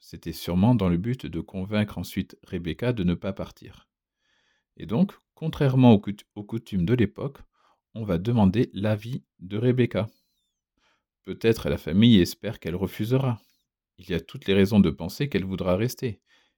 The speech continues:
quitter son pays, sa famille, pour aller épouser et vivre avec un inconnu. Et pourtant, contre toute attente, Rebecca accepte. Pourquoi ? Rappelons-nous que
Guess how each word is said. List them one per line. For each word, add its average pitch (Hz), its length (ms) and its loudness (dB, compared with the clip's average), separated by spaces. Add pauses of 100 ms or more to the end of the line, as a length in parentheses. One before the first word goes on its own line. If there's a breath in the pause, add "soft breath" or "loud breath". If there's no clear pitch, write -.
(120)
quitter 101 280 -4
son 95 180 -2
pays, 101 360 0
sa - 180 0
famille, 101 480 4
pour 90 220 -8
aller 92 440 4
épouser 104 600 -2 (280)
et 90 100 -12
vivre 104 460 -2 (460)
avec 90 260 -10
un 85 100 0
inconnu. 85 480 -4 (1040)
Et 127 100 -4
pourtant, 95 500 -6 (220)
contre 120 300 -8
toute - 240 -12
attente, 110 420 -6 (160)
Rebecca 101 480 2
accepte. - 640 -8 (1000)
Pourquoi ? 95 400 -10 (1600 soft breath)
Rappelons-nous 95 580 0
que 127 260 -2